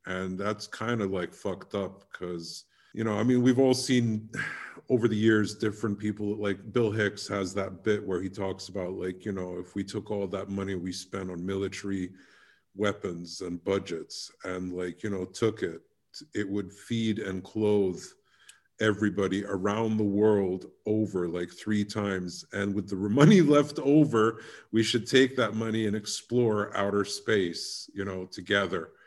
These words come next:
you know? And it's just sort of, it's, it's kinda sad because the system is structured in a way that doesn't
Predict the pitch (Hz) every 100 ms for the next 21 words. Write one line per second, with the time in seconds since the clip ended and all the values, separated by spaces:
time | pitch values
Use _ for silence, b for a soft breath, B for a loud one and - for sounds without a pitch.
0 | b b b b 117 131 147 147 147 147
1 | 139 - 160 170 - 165 151 139 151 131
2 | 123 - - - 123 123 - 131 151 127
3 | - 127 123 110 101 104 117 107 107 101
4 | - - - 107 - 131 123 143 120 110
5 | - 120 117 117 113 107 107 101 107 113
6 | 98 101 98 101 98 - 95 104 101 107
7 | 101 107